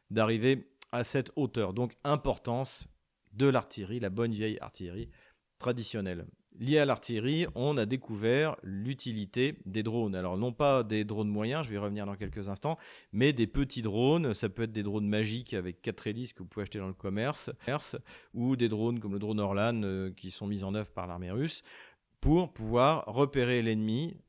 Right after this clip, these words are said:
et le bombarder avec précision. Et ça, euh, ça a été mis en œuvre par les deux armées, mais maintenant, aujourd'hui, c'est les Russes qui dominent, euh, dans ce domaine-là,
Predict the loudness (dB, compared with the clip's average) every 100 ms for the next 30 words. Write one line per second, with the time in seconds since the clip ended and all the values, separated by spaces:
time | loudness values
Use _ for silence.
0 | _ _ 0 0 0 -2 0 0 0 -2
1 | -2 -2 -4 -2 -4 -4 -6 -8 -8 -10
2 | -12 -16 _ _ -12 -4 2 4 2 -4
3 | -20 -20 _ -4 0 2 2 0 0 0
4 | 0 0 0 2 0 0 0 0 0 0
5 | 0 0 0 0 2 2 2 2 4 2
6 | 2 2 2 2 0 -2 -2 -4 -6 -6
7 | -2 -2 0 -2 -6 -6 -2 0 0 -2
8 | -4 -8 -8 -8 -8 -10 -14 _ -16 -8
9 | -6 -4 -4 -4 -2 0